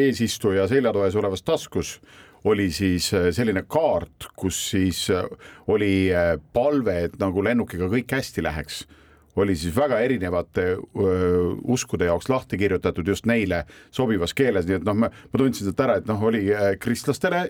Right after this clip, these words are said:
inglise keeles on ju umbes, siis oli, äh, kõigile islamiriikidele oli nende keeles pandud, araabia keeles oli, äh, katolikele oli jälle oma, oma variant, oma palve seal natukene teistsugune ka inglise keeles muidu,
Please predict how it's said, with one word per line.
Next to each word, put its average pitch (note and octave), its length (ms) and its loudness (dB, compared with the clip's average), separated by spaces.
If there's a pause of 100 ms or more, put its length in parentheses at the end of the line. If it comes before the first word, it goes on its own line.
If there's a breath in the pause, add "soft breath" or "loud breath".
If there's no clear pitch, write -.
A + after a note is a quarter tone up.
inglise A2+ 380 2
keeles D#3 260 2
on C#3+ 100 4
ju C3+ 120 4
umbes, B2 180 0 (400 loud breath)
siis A#2+ 240 0
oli, A2 160 4 (160)
äh, G2 320 4 (480 loud breath)
kõigile G#2 480 2
islamiriikidele B2 880 2
oli G#2+ 240 2
nende B2 320 2
keeles C#3+ 240 2
pandud, B2+ 320 -2
araabia A#2+ 400 2
keeles B2 320 0
oli, A2 400 2 (320 loud breath)
äh, F#2+ 320 2 (160)
katolikele C3 720 2
oli G#2 160 2
jälle A2 240 2
oma, C#3 300 2 (340)
oma C3 240 2
variant, C#3 480 0
oma A#2+ 180 4
palve B2 380 0
seal A2+ 160 -2
natukene A2 400 -2
teistsugune A#2+ 400 0
ka A#2 160 2
inglise G#2 320 0
keeles F#2+ 240 0
muidu, F#2+ 240 0